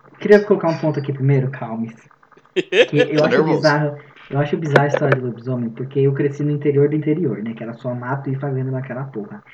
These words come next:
Speaker 1: E tinha muita, muita história de lobisomem e bicho sinistro que aparecia. Quando eu tava com uns vinte anos, eu tinha medo, eu acho meio maluco, eu acho meio maluco.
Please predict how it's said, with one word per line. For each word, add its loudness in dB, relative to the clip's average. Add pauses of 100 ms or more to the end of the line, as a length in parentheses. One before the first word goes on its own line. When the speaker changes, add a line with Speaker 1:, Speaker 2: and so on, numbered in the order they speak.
(280)
Speaker 1:
E -8
tinha -4
muita, 2
muita 0
história -4
de -8 (380)
lobisomem 0 (260)
e -8
bicho -2
sinistro 2
que -6
aparecia. -2 (560)
Quando -4
eu -6
tava 2
com 2
uns 4
vinte 0
anos, 0
eu -2
tinha -4
medo, 2
eu 6
acho -2
meio 2
maluco, 2
eu 0
acho -4
meio -2
maluco. -2